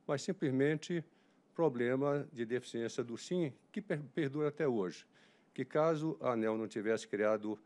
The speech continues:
a versão A menos seis, possivelmente nenhum projeto no Rio Grande do Norte participaria, porque simplesmente em razão do problema da, da sul, que a Bengoa, por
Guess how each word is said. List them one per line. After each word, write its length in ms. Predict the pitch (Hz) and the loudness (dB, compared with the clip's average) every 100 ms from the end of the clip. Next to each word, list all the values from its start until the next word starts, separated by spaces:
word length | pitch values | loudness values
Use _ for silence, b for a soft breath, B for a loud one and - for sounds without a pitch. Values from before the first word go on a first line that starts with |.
| b b b | b b b
a 100 | 110 | -2
versão 360 | 107 110 - 120 | 0 0 0 -2
A 60 | |
menos 300 | 127 113 101 | 0 0 -4
seis, 400 | - 156 120 - - - | -2 0 -2 -6 -18 -10
possivelmente 600 | 135 - 156 147 151 151 | -6 -2 0 0 0 2
nenhum 180 | 185 185 | 2 2
projeto 460 | 147 113 113 131 | 2 2 2 0
no 60 | 127 | 0
Rio 80 | 123 | -2
Grande 140 | 113 | 0
do 40 | |
Norte 160 | 123 120 | 0 0
participaria, 540 | 127 - - 113 85 | -2 -4 -2 -2 -2
porque 200 | - - | -6 -6
simplesmente 680 | 120 151 151 120 127 139 135 | -6 -6 -4 -2 0 0 -2
em 40 | 139 | -4
razão 400 | 120 107 113 113 | -4 -2 -2 -2
do 100 | 107 | -4
problema 440 | 107 98 110 104 | -2 -2 -2 -2
da, 200 | 101 98 87 | -4 -4 -6
da 200 | 98 98 | -6 -6
sul, 320 | - - 165 160 B B B B | -6 -4 -4 -4 B B B B
que 80 | - | -4
a 60 | 107 | -2
Bengoa, 400 | 110 104 104 107 | 0 0 0 0
por 320 | - 101 | 0 -4